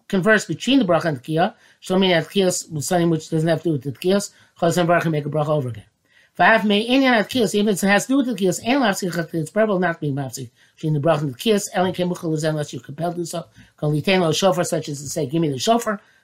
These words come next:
chayetz b'zeh, anything similar. Im sach midavar acher, afim yad tefillah, you to, to, uh, talk about something else, even which has to do with tefillah. So, so the varech, you have to go make a, go back and make a second bracha, okay?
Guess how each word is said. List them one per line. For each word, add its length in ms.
chayetz 240
b'zeh, 380
anything 320
similar. 360
Im 140
sach 260
midavar 440
acher, 680
afim 340
yad 180
tefillah, 440
you 280
to, 180
to, 720
uh, 40
talk 260
about 180
something 160
else, 180
even 200
which 100
has 160
to 40
do 60
with 160
tefillah. 300
So, 280
so 260
the 100
varech, 280
you 40
have 120
to 60
go 120
make 240
a, 60
go 140
back 200
and 80
make 160
a 40
second 280
bracha, 280
okay? 220